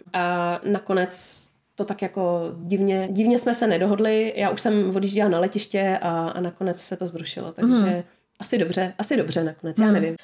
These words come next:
Speaker 1: No, každopádně, co jsem o tom chtěla říct, ještě jako,
Speaker 2: No.
Speaker 1: co můžu říct, je, že, eh, přesně jak jsi říká ty, že jsem si myslela, že Maledivy vždycky strašně photoshopujou to moře.
Speaker 2: Jo.
Speaker 1: Jak je, víš,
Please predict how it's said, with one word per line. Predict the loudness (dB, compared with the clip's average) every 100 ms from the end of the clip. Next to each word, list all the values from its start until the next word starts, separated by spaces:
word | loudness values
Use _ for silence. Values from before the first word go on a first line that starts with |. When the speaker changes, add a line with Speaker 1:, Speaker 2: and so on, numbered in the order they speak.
| -2
Speaker 1:
No, | 0
každopádně, | 2 0 2 2 2
co | 0
jsem | 0 0
o |
tom | 0
chtěla | 0 0
říct, | 2 0
ještě | -2 -2
jako, | -2 0 2
Speaker 2:
No. | 4 4
Speaker 1:
co | 4
můžu | 4 4 4
říct, | 4 0 -2
je, | 0 0 0
že, | 0 2 2 2 0
eh, | -2
přesně | -2 -2
jak | 0
jsi | 0
říká | 0 0
ty, | -2 -4
že | -6 -6
jsem | -4
si | -2
myslela, | -2 -2 -4
že | -4 -4 -4 -4
Maledivy | -2 0 0 -2
vždycky | -4 -10 -10
strašně | -8 -6 -4
photoshopujou | -4 -6 -6 -4 -4 -4
to | -4
moře. | -2 -2 -6 -14 _ _ -6 -6
Speaker 2:
Jo. | -6 -2
Speaker 1:
Jak | -2 0
je, | 0 2 2
víš, | 2 0